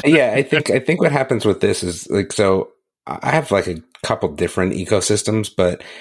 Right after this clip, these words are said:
Speaker 2: for my photos, I'm kind of in on Amazon. And, and now that I moved over to Firecube, um, instead of a Roku on my main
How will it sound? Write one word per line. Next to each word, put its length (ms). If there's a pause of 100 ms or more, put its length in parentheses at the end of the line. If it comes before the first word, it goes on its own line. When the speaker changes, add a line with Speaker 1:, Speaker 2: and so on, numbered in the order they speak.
(160)
Speaker 2:
for 180
my 200
photos, 520
I'm 280
kind 220
of 160
in 160
on 200
Amazon. 560
And, 180
and 180
now 160
that 140
I 60
moved 320
over 340
to 580 (160)
Firecube, 720 (1000)
um, 400
instead 300
of 80
a 60
Roku 520
on 140
my 160
main 760